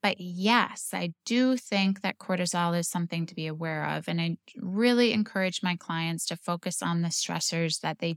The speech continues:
do have control over, like the food that they're putting in their mouth, getting adequate sleep, doing activities that help to reduce your stress, that exercise, meditating, being in nature,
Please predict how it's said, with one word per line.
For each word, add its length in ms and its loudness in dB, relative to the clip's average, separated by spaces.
do 280 0
have 300 -6
control 500 -6
over, 340 -6
like 260 2
the 80 -4
food 300 2
that 180 0
they're 140 0
putting 320 0
in 80 -4
their 140 -8
mouth, 280 -6
getting 440 6
adequate 480 2
sleep, 480 -2
doing 680 4
activities 720 0
that 120 -2
help 200 -4
to 140 -10
reduce 600 2
your 100 -2
stress, 640 -6
that 240 -2
exercise, 880 -2
meditating, 840 2
being 320 0
in 140 4
nature, 640 0